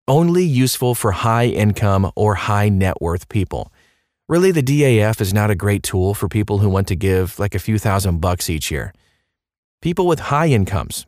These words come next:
or large asset bases can take advantage of its tax optimizing power. These folks can save a lot of money through tax advantaged giving. But the average person, yeah, not really gonna benefit from the added complexity.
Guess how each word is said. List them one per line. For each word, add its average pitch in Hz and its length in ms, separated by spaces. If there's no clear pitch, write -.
or 127 180
large 160 640
asset 104 480
bases 85 400
can 104 160
take 101 240
advantage 95 440
of 90 100
its 87 120
tax 107 440
optimizing 90 640
power. 117 400
These 226 200
folks 165 260
can 160 160
save 151 220
a 170 60
lot 185 420
of 147 160
money 92 260
through 104 220
tax 95 340
advantaged 92 560
giving. 82 380
But 147 120
the 170 160
average 220 260
person, 190 440
yeah, 240 300
not 190 180
really 143 160
gonna 131 160
benefit 107 460
from 110 160
the 104 140
added 98 260
complexity. 92 720